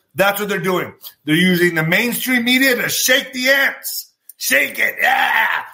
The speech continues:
And then le-, that's what they're doing. That's what they're doing. <sighs>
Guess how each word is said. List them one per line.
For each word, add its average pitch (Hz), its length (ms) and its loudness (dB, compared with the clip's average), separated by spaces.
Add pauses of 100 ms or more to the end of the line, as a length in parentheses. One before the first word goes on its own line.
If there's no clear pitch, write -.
(140)
And 170 120 -8
then 196 160 -2
le-, 202 200 -4
that's 240 220 0
what 277 100 -10
they're 320 140 -2
doing. 226 600 0 (280)
That's 196 220 -2
what 208 80 -6
they're 208 140 -2
doing. 190 340 -6 (2750)
<sighs> - 400 -2